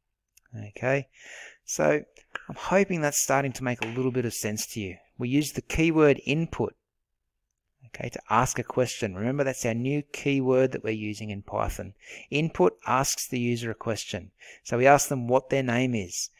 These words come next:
Whatever they type in gets stored away in this variable here called name. Remember, variables are like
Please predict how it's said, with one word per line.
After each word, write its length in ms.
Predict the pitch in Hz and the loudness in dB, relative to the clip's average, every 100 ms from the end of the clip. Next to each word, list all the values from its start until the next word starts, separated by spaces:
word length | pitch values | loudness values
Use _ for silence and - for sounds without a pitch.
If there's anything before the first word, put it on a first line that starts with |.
| - - | -20 -8
Whatever 280 | 113 135 165 | 2 4 6
they 160 | 160 | 6
type 340 | 147 160 156 - | 4 4 2 4
in 220 | 165 202 | 2 4
gets 240 | 147 - | 2 2
stored 400 | - - 151 170 | 0 2 6 8
away 300 | 156 139 143 | 8 6 4
in 180 | 143 127 | 2 0
this 160 | 120 107 | -4 -4
variable 800 | 107 117 131 135 135 135 135 131 | 2 4 6 4 4 2 0 -2
here 260 | - 120 113 | -4 -2 -2
called 340 | - 110 107 | -4 -6 -6
name. 480 | 107 101 98 90 92 _ - | -6 -4 -4 -8 -14 _ -12
Remember, 340 | - 131 135 | -6 -2 -2
variables 600 | 117 120 127 135 127 127 | 0 2 4 4 2 -2
are 160 | - 117 | -4 -6
like 240 | 113 - | -6 -10